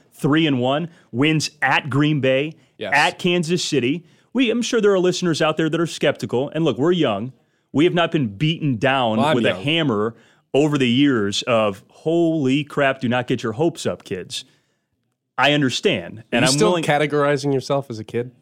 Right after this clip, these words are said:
Speaker 1: Well, I mean, there are some fans of Lions that, uh, have endured a lot more than we have as fans,
Speaker 2: That's
Speaker 1: right?
Speaker 2: fair. That's fair.
Speaker 1: Um, we have at least in the last ten years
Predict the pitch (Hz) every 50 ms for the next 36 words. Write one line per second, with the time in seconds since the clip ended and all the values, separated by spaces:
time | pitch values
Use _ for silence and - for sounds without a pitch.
0 | _ _ _ _ _ _ _ _ _ _ _ _ - 131 - - - 151 170 165
1 | 165 185 233 220 160 - - 185 202 180 - 170 135 127 127 120 104 123 104 120
2 | 127 127 123 120 117 117 101 95 107 120 113 101 - - 123 117 104 107 101 120
3 | 117 117 110 107 120 123 120 117 117 - 113 113 113 113 127 147 160 139 143 139
4 | 147 156 151 135 120 123 139 135 120 107 95 92 92 98 - - 139 120 98 87
5 | 92 107 - 110 107 113 - 107 - - _ _ _ _ _ _ _ - 180 -
6 | - - 95 87 92 - _ - 135 117 110 107 98 104 - 123 135 208 254 240
7 | 160 139 123 127 135 165 208 196 - - - - 123 120 123 131 131 120 - -
8 | - 139 123 120 143 196 180 123 110 101